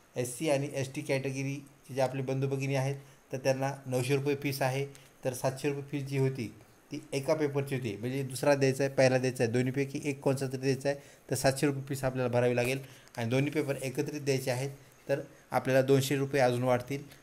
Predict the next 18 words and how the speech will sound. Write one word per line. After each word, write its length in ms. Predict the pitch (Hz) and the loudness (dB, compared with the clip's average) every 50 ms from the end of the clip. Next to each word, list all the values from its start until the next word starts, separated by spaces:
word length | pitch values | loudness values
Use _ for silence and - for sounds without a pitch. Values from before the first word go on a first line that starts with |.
| - - | -20 -10
आणि 160 | - 123 123 120 | -4 -2 -2 2
दोन्ही 260 | 123 135 135 135 135 | 4 4 4 4 2
paper 300 | 135 123 117 - 139 139 139 - 143 | 0 -2 0 0 0 0 0 -6 -2
देता 280 | 131 135 131 131 135 | 0 0 2 4 4
येतील, 240 | 127 123 113 120 107 | 2 4 2 -2 -2
म्हणजे 180 | 113 120 123 120 | -2 -2 -2 -2
paper 320 | 123 127 120 131 135 131 135 | -2 -4 0 0 0 0 0
first, 200 | - 139 131 135 | -2 -4 -4 -2
paper 300 | - 127 117 117 131 139 135 - - | -2 -2 -2 0 -2 -4 -4 -6 -8
second, 360 | - - 135 127 135 117 101 95 - - | -4 -4 -4 -2 -2 -6 -6 -6 -4 -4
त्यासाठी 280 | 131 120 131 127 127 | -2 -2 -2 -2 -2
आपल्याला 300 | 127 120 127 127 131 139 135 - - - - _ - | -2 -2 -2 -4 -4 -6 -8 -12 -20 -20 -20 _ -4
नऊशे 260 | 127 127 131 131 151 | -2 0 0 0 0
रुपये 240 | 135 135 139 143 156 160 - - - - _ - | -2 -2 -2 -4 -4 -4 -10 -16 -20 -20 _ -6
भरावे 320 | 120 120 127 127 131 131 127 | -2 0 2 4 2 2 2
लागतील, 300 | 123 117 - - 143 - - - - - - - - | 0 -2 -4 -8 -10 -12 -12 -18 -20 -20 -20 -8 -2
मोजावे 400 | 139 135 135 135 135 127 123 120 | 0 2 4 4 4 6 6 4
लागतील. 340 | 117 110 113 - 107 98 | 2 0 -2 -6 -12 -12